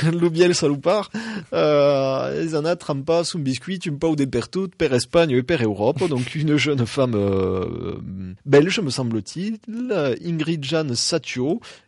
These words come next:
qui a demandé une reconnaissance en paternité. Donc, il va être, euh, examiné par le tribunal suprême, euh, espagnol. Donc, euh, c'est une conne à quel fameux tribunal qui interviendra, <laughs> voilà, pour des choses très importantes. Ce, il s'emmerde pas là-bas. Et figure-toi qu'il y a une autre personne qui a demandé ça, qui a été déboutée,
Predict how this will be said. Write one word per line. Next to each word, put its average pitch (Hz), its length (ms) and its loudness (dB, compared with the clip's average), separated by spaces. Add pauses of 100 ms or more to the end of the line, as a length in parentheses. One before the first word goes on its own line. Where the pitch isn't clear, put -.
qui - 140 -4
a 123 100 4
demandé 131 340 0
une 131 80 0
reconnaissance 113 540 -2
en 117 80 -4
paternité. 104 880 -2 (540)
Donc, 117 240 -4
il 113 80 0
va 110 80 4
être, 110 200 -2
euh, 104 240 0
examiné 131 500 4
par 139 140 4
le 110 80 4
tribunal 117 400 -2
suprême, 127 500 -2
euh, 98 800 -4
espagnol. 107 580 -4
Donc, 95 220 -8
euh, 98 80 -6
c'est 90 100 -10
une 92 80 -6
conne 98 240 -6
à 98 160 -2
quel 95 120 -10
fameux 95 200 -10
tribunal 104 480 -4
qui 101 180 -6
interviendra, 107 600 -4
<laughs> 123 80 -8
voilà, 113 220 -4
pour 120 160 -4
des 110 60 -2
choses 131 180 -2
très 131 200 0
importantes. 123 500 -2
Ce, 113 140 -6 (160)
il 113 120 -4
s'emmerde 120 360 0
pas 135 120 2
là-bas. 156 180 0 (160)
Et 147 60 -4
figure-toi 160 360 2
qu'il - 100 -4
y - 20 4
a - 20 4
une 139 80 0
autre 160 180 0
personne 135 380 0
qui 117 100 -2
a 107 60 2
demandé 107 380 -2
ça, 185 400 -2
qui - 140 -4
a - 20 2
été 113 180 -4
déboutée, 113 580 -2